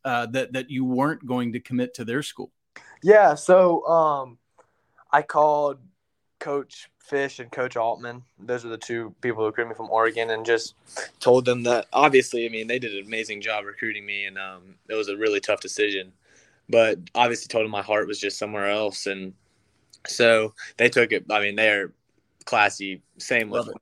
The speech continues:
Speaker 1: it.
Speaker 2: us, but they're all classy. Um, they, they said that they would be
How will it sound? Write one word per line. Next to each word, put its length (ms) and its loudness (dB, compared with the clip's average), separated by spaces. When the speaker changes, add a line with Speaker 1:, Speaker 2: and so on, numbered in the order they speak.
Speaker 1:
it. 40 -2
Speaker 2:
us, 100 -4
but 140 -8
they're 160 2
all 160 -2
classy. 480 -2
Um, 280 -6
they, 160 4
they 320 2
said 260 2
that 60 -4
they 140 4
would 100 -2
be 180 -8